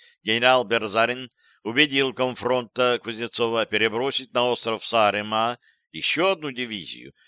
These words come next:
входившую в двадцать седьмую армию, сто восемьдесят четвертую стрелковую. По предвоенному плану дивизия осуществляла противодесантную оборону побережья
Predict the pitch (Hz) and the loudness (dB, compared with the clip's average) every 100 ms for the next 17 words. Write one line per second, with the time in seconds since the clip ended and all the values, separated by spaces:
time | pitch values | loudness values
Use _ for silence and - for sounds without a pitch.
0 | _ _ 104 113 127 - 117 98 113 107 | _ _ -2 0 -2 -2 -6 0 0 0
1 | 107 - 101 95 113 110 117 120 117 113 | -6 -8 -8 -8 -4 2 4 4 0 -6
2 | 117 - _ _ _ _ - - 143 127 | -8 -10 _ _ _ _ -8 -2 0 0
3 | 131 120 135 127 - - 170 139 110 113 | -4 -4 -6 -6 -8 -4 2 2 0 -6
4 | - 156 147 110 71 - _ _ _ _ | -2 -2 0 -4 -4 -12 _ _ _ _
5 | _ _ _ - 113 120 123 120 127 123 | _ _ _ 0 2 4 2 2 2 0
6 | 120 117 113 143 147 113 98 113 117 104 | -2 -4 0 4 4 2 -4 -4 -4 -4
7 | 107 107 - - _ 107 104 110 107 104 | -2 -2 -4 -16 _ -4 -2 -4 -6 -6
8 | 113 127 127 107 - 117 113 110 101 110 | -2 0 2 0 -2 -6 -4 -6 -4 -4
9 | 120 113 87 117 120 160 147 82 - _ | -2 -2 -2 -4 -2 0 0 -2 -14 _
10 | _ _ 113 104 101 87 113 | _ _ -6 -2 0 0 -2